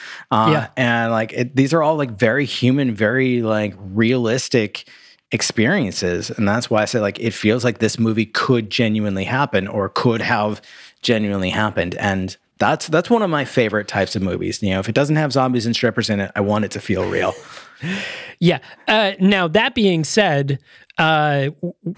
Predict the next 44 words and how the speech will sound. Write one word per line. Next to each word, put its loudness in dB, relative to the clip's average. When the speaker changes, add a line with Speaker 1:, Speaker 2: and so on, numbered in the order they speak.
Speaker 2:
the 4
number 4
one 2
film 2
that 2
we 4
reviewed 2
Speaker 1:
<laughs> -2
Speaker 2:
in 4
twenty 2
twenty-two 2
Speaker 1:
Was 2
a 0
hundred 2
percent 0
a -2
factual 2
biopic. -2
Speaker 2:
Uh, 4
I, 4
you 2
can't, 2
I 2
will 2
not 2
refute 2
that. 2
There's 0
no 2
way 0
that 2
this 0
did 2
not 0
happen, 2
and 2
I 2
feel 2
like, 0
you 4
know, 2
it's 0
happening 2
now. 2